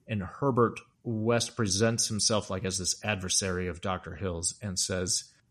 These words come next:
"I know about your research tapping into the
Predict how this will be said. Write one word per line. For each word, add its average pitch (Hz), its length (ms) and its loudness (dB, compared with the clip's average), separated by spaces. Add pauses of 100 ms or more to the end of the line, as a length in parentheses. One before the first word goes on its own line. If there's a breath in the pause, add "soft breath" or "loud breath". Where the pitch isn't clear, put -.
"I 120 140 4
know 117 260 6
about 107 320 4
your 98 120 0
research 101 800 2 (280)
tapping 107 420 0
into 92 720 0
the 90 360 -2